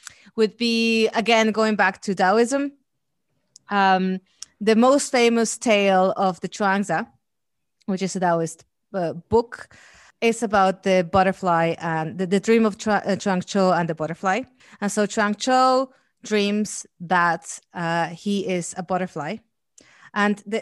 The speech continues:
the tale is, like, there was Chang Cho, who is the man, and there was a butterfly. And there was a clear separation. This, this, this, the text.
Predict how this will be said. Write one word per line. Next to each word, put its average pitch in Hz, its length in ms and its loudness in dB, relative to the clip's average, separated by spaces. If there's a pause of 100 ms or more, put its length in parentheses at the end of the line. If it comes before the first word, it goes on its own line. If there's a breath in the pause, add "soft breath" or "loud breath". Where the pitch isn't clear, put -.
the 208 140 -6
tale 277 360 -2
is, 226 220 -2
like, 185 220 -8
there 226 200 -2
was 220 240 -6
Chang 190 320 -8
Cho, 330 240 -2 (640)
who 185 80 -10
is 165 160 -10
the 170 80 -10 (120)
man, 214 260 -2 (240)
and 190 160 -8
there 214 160 0
was 190 260 -4
a 190 60 -14
butterfly. 165 540 -10 (280 soft breath)
And 202 180 -2
there 233 180 2
was 220 220 -2
a 208 60 -6
clear 233 400 -2
separation. 160 760 -8
This, 170 260 -12
this, 185 260 -8
this, 180 240 -12 (140)
the 165 80 -12
text. - 480 -16